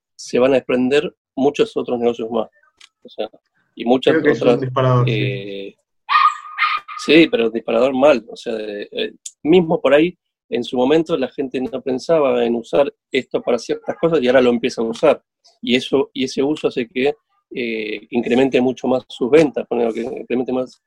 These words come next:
Speaker 1: sus ingresos, pero que no lo pensaba. Eh,
Speaker 2: Ah.
Speaker 1: el otro día hablaba, por ejemplo, con, con una coach que me decía, "No, pero estoy complicado", pero hacé, eh, hacé coach, eh, hacé sesiones virtuales. Eh, y, y obviamente eso te da la posibilidad de, por decir,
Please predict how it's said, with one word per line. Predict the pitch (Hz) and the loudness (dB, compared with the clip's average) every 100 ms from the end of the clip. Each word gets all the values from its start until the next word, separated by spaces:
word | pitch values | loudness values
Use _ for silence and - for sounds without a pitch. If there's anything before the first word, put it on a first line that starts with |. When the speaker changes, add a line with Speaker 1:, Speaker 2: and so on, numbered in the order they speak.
| _ | _
Speaker 1:
sus | - 117 - | -12 -8 0
ingresos, | 139 170 160 | 2 2 0
pero | 117 113 _ | 0 -2 _
que | 120 | 2
no | |
lo | 131 | 2
pensaba. | 120 120 - 156 107 - _ _ _ _ _ - | 0 0 4 4 4 -4 _ _ _ _ _ -12
Eh, | 123 | -4
Speaker 2:
Ah. | 190 196 208 | -2 -2 -2
Speaker 1:
el | 107 | -2
otro | 120 | 0
día | 131 131 | 2 2
hablaba, | 127 127 120 | 2 2 0
por | 117 | -4
ejemplo, | 123 127 120 | -6 -4 -2
con, | 123 127 | -2 -2
con | 123 | -2
una | 127 127 | 0 -2
coach | - 123 110 - _ _ _ _ _ | -2 -2 -2 -4 _ _ _ _ _
que | - | -10
me | 113 | -10
decía, | 110 135 | -6 -2
"No, | 147 143 | 0 0
pero | 123 | -4
estoy | - 131 | -14 -18
complicado", | 123 135 156 - | -14 -8 -8 -8
pero | 139 | -14
hacé, | - 226 190 - | -8 -6 -6 -8
eh, | 139 - | -10 -10
hacé | - 190 185 _ | -8 -10 -10 _
coach, | 180 170 - _ 196 160 | -4 -4 -8 _ -12 -8
eh, | 127 120 117 113 120 | -6 -6 -6 -6 -8
hacé | - 233 | -10 -10
sesiones | - 190 160 | -2 0 2
virtuales. | 151 247 247 127 110 - _ _ _ _ _ | 2 2 2 0 -6 -10 _ _ _ _ _
Eh, | - 120 117 117 - _ _ | -2 0 0 -2 -8 _ _
y, | 127 117 110 110 110 110 110 113 _ _ _ _ - | -10 -8 -6 -6 -6 -8 -10 -12 _ _ _ _ 2
y | 139 | 6
obviamente | 147 190 196 | 6 4 -2
eso | 170 151 | -6 -2
te | 147 | 0
da | |
la | 143 | -2
posibilidad | 123 - 143 165 | -4 -4 2 4
de, | 143 | 2
por | 120 117 | -2 -8
decir, | 120 - 147 | -10 -2 0